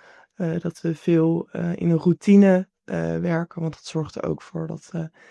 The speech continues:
zijn hoofd wat rustiger wordt. Ehm, en dat ik er dus ook goed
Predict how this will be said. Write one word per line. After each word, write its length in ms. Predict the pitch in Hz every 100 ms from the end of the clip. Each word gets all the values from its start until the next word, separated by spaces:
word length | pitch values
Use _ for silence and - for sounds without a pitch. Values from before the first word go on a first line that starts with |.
| _
zijn 240 | - 214 196
hoofd 180 | 175 -
wat 160 | 151
rustiger 520 | 156 160 - 131 156
wordt. 340 | 151 190 480 - - - - _ _
Ehm, 560 | 208 190 180 180 185 196
en 100 | -
dat 120 | 208 180
ik 120 | 165
er 80 | 160
dus 160 | 170
ook 120 | -
goed 320 | - - -